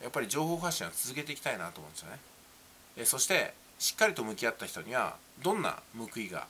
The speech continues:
あるのか、どんな、あ、いわゆる差し伸べる手が多いのかってことも、遠巻きに見ていただきたいですし、自分から諦めなければ、自分から遠ざけなければね、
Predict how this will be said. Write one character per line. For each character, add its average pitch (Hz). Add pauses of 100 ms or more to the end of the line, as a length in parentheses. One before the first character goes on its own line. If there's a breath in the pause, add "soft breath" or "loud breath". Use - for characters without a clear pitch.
(140)
あ 95
る 95
の 82
か、 - (580)
ど 185
ん 190
な、 180 (380)
あ、 85
い 107
わ 113
ゆ -
る 82 (120)
差 -
し 196
伸 127
べ 110
る -
手 107
が 82
多 107
い 98
の 85
か -
っ -
て -
こ -
と 165
も、 127 (920)
遠 139
巻 135
き -
に 135
見 139
て -
い 95
た -
だ 85
き -
た 87
い -
で 76
す -
し、 98 (600)
自 123
分 214
か 208
ら 175
諦 151
め 135
な 87
け 85
れ 78
ば、 101
自 123
分 175
か 175
ら 165
遠 160
ざ 160
け 160
な 110
け 82
れ -
ば 135
ね、 117